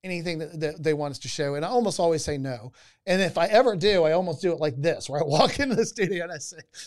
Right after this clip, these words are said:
"J D, can we do this?" This just came up. So I know I was supposed to give it to you last night, but here it is. But this came up, and I just wanted to respond briefly to this. This is Roland Martin, uh, a Democrat.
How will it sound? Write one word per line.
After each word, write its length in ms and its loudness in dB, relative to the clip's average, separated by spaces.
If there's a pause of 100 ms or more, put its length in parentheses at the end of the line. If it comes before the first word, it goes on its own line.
(120)
"J 200 2
D, 140 2
can 140 -2
we 80 2
do 160 -2
this?" 220 4
This 100 -6
just 120 -12
came 160 -4
up. 120 -8 (280)
So 260 0
I 160 6
know 200 6
I 60 10
was 120 4
supposed 240 0
to 60 -6
give 140 0
it 60 -8
to 100 -6
you 120 0
last 260 0
night, 240 -4
but 100 -12
here 220 -2
it 80 -2
is. 320 -12 (280)
But 120 -2
this 180 -2
came 320 0
up, 300 0
and 80 -2
I 80 0
just 160 -8
wanted 140 -2
to 60 -4
respond 580 -2 (360)
briefly 520 0
to 260 -6
this. 420 -8
This 260 -6
is 140 -4
Roland 460 0
Martin, 420 -2 (540)
uh, 300 0 (220)
a 180 -10 (960)
Democrat. 600 0